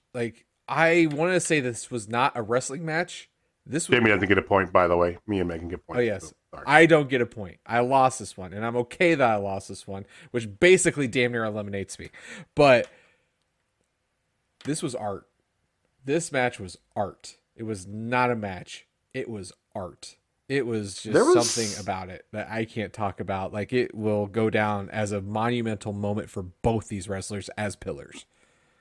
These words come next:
Speaker 2: This is one of those matches that W W E, even up until about four years ago, would still put on every once in a while, right? One of those that make you, "This is for the love of wrestling" sort of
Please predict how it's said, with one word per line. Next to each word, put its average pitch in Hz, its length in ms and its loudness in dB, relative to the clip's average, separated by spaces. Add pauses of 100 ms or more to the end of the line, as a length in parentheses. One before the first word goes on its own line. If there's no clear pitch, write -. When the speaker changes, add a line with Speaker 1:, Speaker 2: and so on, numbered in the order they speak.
(200)
Speaker 2:
This 175 220 4
is 262 120 6
one 226 240 8
of 202 60 8
those 151 220 6
matches 104 720 6
that 95 220 4
W 120 360 6
W 107 500 6
E, 104 640 2 (400)
even 240 300 6
up 165 160 6
until 131 380 6
about 113 320 6
four 120 380 6
years 95 360 4
ago, 80 300 -4
would 92 180 -4
still 160 260 4
put 185 320 2
on 101 560 6 (720)
every 107 140 4
once 117 200 6
in 123 100 6
a 117 40 6
while, 95 340 6
right? 95 320 4
One 104 160 6
of 104 100 4
those 101 240 4
that 101 200 4
make 107 280 4
you, 107 220 0
"This 117 220 2
is 110 80 0
for - 160 -2
the 95 100 4
love 95 340 4
of 101 220 4
wrestling" 85 440 0
sort 82 260 -4
of 80 120 -12